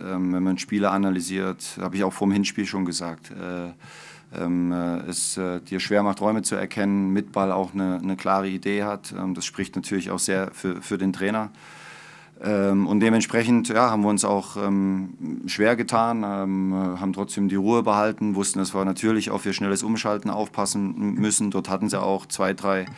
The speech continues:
ähm, äh, ja, ganz enge Situationen, das Abseits-Tor. Äh, dann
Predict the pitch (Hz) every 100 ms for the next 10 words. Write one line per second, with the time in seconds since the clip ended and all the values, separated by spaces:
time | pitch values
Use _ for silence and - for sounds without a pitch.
0 | - - - - - - 85 90 92 92
1 | 90 87 87 87 85 62 - 85 92 92
2 | 98 95 101 104 98 98 101 98 - 113
3 | 113 90 98 - 104 98 - 104 104 101
4 | - - - - - - - - 92 92
5 | 90